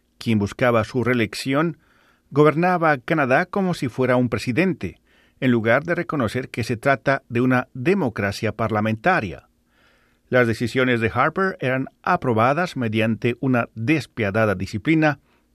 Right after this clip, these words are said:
y el sometimiento de sus diputados, eliminando así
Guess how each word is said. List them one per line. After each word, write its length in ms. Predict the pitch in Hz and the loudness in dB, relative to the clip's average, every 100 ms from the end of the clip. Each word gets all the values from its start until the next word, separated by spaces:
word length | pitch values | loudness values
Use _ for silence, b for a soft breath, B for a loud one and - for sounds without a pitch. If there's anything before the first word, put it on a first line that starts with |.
| - | -2
y 60 | |
el 100 | 147 | -2
sometimiento 680 | - 208 180 123 117 127 127 | 0 -2 0 2 4 2 0
de 80 | 113 | -2
sus 180 | 113 107 | -2 -4
diputados, 720 | 101 117 180 165 135 147 - b b b b | -6 -2 2 4 4 0 -4 b b b b
eliminando 540 | - 160 160 170 180 156 | -4 -2 0 0 0 0
así 380 | - 170 175 | 0 -2 -4